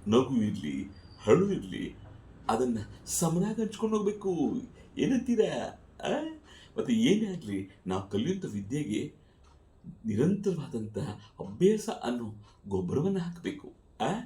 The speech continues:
ಮತ್ತೆ ಹೊ-, ಹೊಲದಲ್ಲಿ ಬೆಳೆ ಬೆಳಿತೀವಲ್ಲ, ಆ ಸಣ್ಣ ಸಣ್ಣ ಕಳೆಗಳು ಇರ್ತಾವಲ್ಲ, ಆ,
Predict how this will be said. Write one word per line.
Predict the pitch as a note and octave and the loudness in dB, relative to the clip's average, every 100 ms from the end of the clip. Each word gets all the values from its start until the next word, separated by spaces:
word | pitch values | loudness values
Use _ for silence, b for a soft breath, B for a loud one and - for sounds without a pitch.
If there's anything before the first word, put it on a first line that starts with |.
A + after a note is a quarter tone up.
| - B B - G#3+ | -10 B B 0 2
ಮತ್ತೆ | G#3 G#3+ | 4 2
ಹೊ-, | G3+ - - G#2+ G#2+ A2 | 0 -4 -8 -8 -6 -4
ಹೊಲದಲ್ಲಿ | G#2+ D3+ E3+ G#3+ | 0 4 4 4
ಬೆಳೆ | D#3 C#3+ F#3+ | 2 2 2
ಬೆಳಿತೀವಲ್ಲ, | F3+ F#3 F3 F#3 G3 D#3+ B2+ F#3 B B | 2 -2 0 2 2 0 -4 -6 B B
ಆ | D3+ | -4
ಸಣ್ಣ | D3 E3+ F#3 | 2 4 4
ಸಣ್ಣ | - G#3 | 2 0
ಕಳೆಗಳು | G3+ - D#3+ F#3 G3 | 0 0 2 4 2
ಇರ್ತಾವಲ್ಲ, | F#3 G3+ G3 G3 F#3+ F3 F3 - _ | 0 0 0 -2 -4 -6 -10 -16 _
ಆ, | - | -8